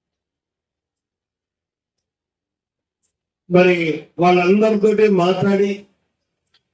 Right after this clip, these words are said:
నా సొంత గ్రామంలోనే పశువులకు వైద్యం చేసేటటువంటి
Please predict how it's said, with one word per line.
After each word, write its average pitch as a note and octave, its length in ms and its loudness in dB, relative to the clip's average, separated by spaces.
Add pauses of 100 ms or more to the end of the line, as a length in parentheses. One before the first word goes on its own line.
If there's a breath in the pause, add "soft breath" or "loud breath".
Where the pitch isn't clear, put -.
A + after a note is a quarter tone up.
(1120)
నా E3 120 0 (120)
సొంత F3+ 220 -2 (120)
గ్రామంలోనే G3+ 680 2 (1160)
పశువులకు A3+ 600 -2
వైద్యం G#3 460 -2
చేసేటటువంటి F#3+ 680 0